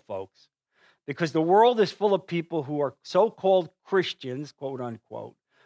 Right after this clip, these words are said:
who have dictated the t-, terms of that relationship. "Well, yes, uh, I'm, I'm a Christian, but I'm, I'm not bound up by all that stuff that I read in the Bible. I don't, I don't, you know, come on. I don't believe that,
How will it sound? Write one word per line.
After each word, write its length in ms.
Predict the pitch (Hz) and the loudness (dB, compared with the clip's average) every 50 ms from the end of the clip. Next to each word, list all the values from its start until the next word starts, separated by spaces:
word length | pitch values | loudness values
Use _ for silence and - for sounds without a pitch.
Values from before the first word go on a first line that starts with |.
| _ _ - | _ _ 2
who 120 | 175 185 | 4 6
have 200 | 185 175 151 147 | 6 4 2 0
dictated 640 | - 277 - - _ - - 208 196 190 185 175 147 | -2 -2 -2 -2 _ -2 0 0 2 2 0 -2 -2
the 120 | 160 156 | -6 -8
t-, 260 | 139 - - 180 175 - _ | -8 -8 -10 -10 -10 -10 _
terms 300 | - - 180 180 175 151 | -4 -2 0 0 0 -2
of 80 | 160 147 | -2 0
that 160 | 147 143 147 | 0 0 0
relationship. 560 | 143 135 139 131 120 - - 123 - 151 - _ | -2 -4 -4 -4 -4 -6 -10 -14 -14 -16 -18 _
"Well, 320 | - 240 233 233 220 202 180 | 0 2 4 6 6 6 4
yes, 420 | 151 165 170 147 - - - - _ _ _ _ _ _ _ _ _ _ | 2 0 0 0 0 -4 -14 -18 _ _ _ _ _ _ _ _ _ _
uh, 460 | - 143 135 135 131 131 131 139 139 156 | 0 2 2 4 4 4 2 2 0 0
I'm, 320 | 180 180 185 190 185 156 127 131 _ | 2 2 2 2 0 -4 -8 -10 _
I'm 320 | - 180 185 190 190 175 156 | 0 2 2 2 2 0 0
a 180 | 151 143 135 - _ | -2 -2 -4 -10 _
Christian, 440 | - 160 160 143 - - 170 175 175 | -8 -8 -8 -8 -6 -8 -8 -8 -2
but 140 | 220 240 | 0 0
I'm, 400 | - - 320 339 294 240 214 240 | 2 2 4 2 2 2 0 -6
I'm 280 | 247 294 349 370 359 311 | -6 0 0 0 2 2
not 320 | 247 214 185 175 156 - | 2 2 2 2 0 0
bound 340 | - 180 175 175 170 160 147 | 0 2 2 4 2 2 4
up 180 | 160 156 143 - | 2 2 2 2
by 200 | 147 139 139 139 | 2 2 2 2
all 280 | 139 143 143 143 139 | 2 2 2 2 2
that 220 | 131 135 123 117 - | 0 0 -4 -4 -8
stuff 460 | - - - - 123 117 107 104 - _ _ _ _ | -12 -14 -8 -6 -4 -4 -4 -6 -8 _ _ _ _
that 140 | 131 120 | -8 -6
I 40 | 113 | -6
read 220 | 117 113 135 139 123 | -6 -4 -4 -4 -4
in 80 | 120 | -4
the 80 | 117 107 | -6 -6
Bible. 580 | 101 - 147 143 147 147 143 135 143 139 143 | 0 2 4 6 6 6 4 2 0 0 2
I 160 | 165 240 294 285 | 4 4 4 4
don't, 440 | 262 233 196 165 - 156 160 156 | 4 2 0 0 -4 -8 -4 -2
I 180 | 180 208 262 277 | 0 2 2 2
don't, 240 | 214 175 127 113 - _ _ _ - | 2 2 -2 -4 -8 _ _ _ -18
you 260 | 127 131 170 247 233 | -16 -6 -4 -4 -2
know, 180 | 156 113 107 - - | -2 -4 -4 -6 -6
come 120 | 226 190 | -2 -2
on. 300 | 135 104 95 87 90 101 - _ _ _ _ _ _ _ | -2 -2 -2 -8 -12 -14 -18 _ _ _ _ _ _ _
I 160 | - 269 294 | 4 6 8
don't 220 | 262 214 170 143 - | 8 6 4 4 -2
believe 460 | 131 123 117 117 117 113 104 104 _ | -6 -8 -6 -6 -6 -8 -8 -6 _
that, 440 | 170 185 202 202 196 185 185 - | 6 6 8 8 8 6 4 2